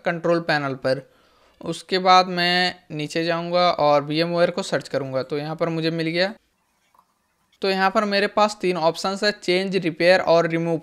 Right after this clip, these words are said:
का, तो मैं इसको रिमूव कर दूंगा। तो इस पर नेक्स्ट क्लिक करूंगा, उसके बाद रिमूव। उसके बाद ये रिमूव होना स्टार्ट हो जाएगा। So गाइस, ये देख सकते हैं आप, अ, मेरे डिवाइस से ये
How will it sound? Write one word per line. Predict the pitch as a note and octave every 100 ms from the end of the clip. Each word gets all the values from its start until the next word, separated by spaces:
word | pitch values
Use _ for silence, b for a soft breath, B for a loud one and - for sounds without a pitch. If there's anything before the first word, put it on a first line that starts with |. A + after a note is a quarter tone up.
| -
का, | B2+
तो | A#2+ D3
मैं | D#3 E3
इसको | - G3
रिमूव | F3+ D3 D3+ D3+
कर | E3+ E3
दूंगा। | F3+ F#3 G#3+ - _
तो | - D3+
इस | D3+ -
पर | F3
नेक्स्ट | D#3+ D3+ D3 -
क्लिक | E3 D#3+
करूंगा, | E3+ E3 E3 F3
उसके | D#3 - D#3+
बाद | D3 D3
रिमूव। | C#3 C3 B2 - b b
उसके | E3 E3+ G3+
बाद | G3 G3
ये | G3
रिमूव | F3+ F3 F3+
होना | D#3+ E3 F#3+
स्टार्ट | F#3 D#3+ C3
हो | C3
जाएगा। | B2+ B2+ B2 B2+
So | -
गाइस, | E3+ E3+ E3+ -
ये | D#3+
देख | E3 D#3+
सकते | D#3 -
हैं | F#3
आप, | - C#3+ C#3+ - _
अ, | D3+ C#3+ C#3+
मेरे | D3 D#3
डिवाइस | D#3 D3+ D#3
से | D#3 E3+
ये | E3+ F3+